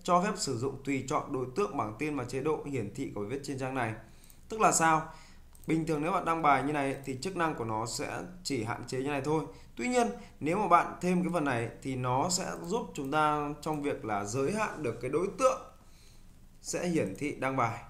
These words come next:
Đây, tôi sẽ lốt lại trang này. Đó, chúng ta sẽ thấy một cái nút menu thêm ở đây là thu hẹp đối tượng tiềm năng trên bảng tin của bài viết này. Thì cái phần này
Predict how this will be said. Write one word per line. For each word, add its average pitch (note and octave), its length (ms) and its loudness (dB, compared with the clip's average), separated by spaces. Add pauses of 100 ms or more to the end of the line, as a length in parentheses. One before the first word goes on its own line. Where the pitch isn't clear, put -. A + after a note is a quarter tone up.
(120)
Đây, A#2 180 -4 (240)
tôi A#2 140 -4
sẽ A#2 400 -6 (840)
lốt C#3 180 -4
lại C#3+ 160 -6
trang A2+ 160 -8
này. G2 200 -10 (3250)
Đó, A#2 320 -4 (140)
chúng C#3 120 -6
ta F3+ 160 6
sẽ F3 340 0 (400)
thấy D3 160 0
một F#3 180 0
cái D3 80 0
nút F3+ 280 0
menu D3 360 0
thêm D#3+ 200 2
ở B2+ 40 -4
đây C3 140 2
là B2 160 -2
thu E3 120 0
hẹp D3+ 100 0
đối C3 180 -2
tượng C3 200 -2
tiềm A#2+ 160 -2
năng C#3 160 -2
trên C#3 160 -2
bảng G#2+ 200 -2
tin C#3 180 -2
của A2+ 60 -6
bài G#2 100 -2
viết C#3 100 -2
này. B2 180 0 (400)
Thì E3+ 100 0
cái F3+ 100 2
phần G3+ 100 4
này D#3 180 4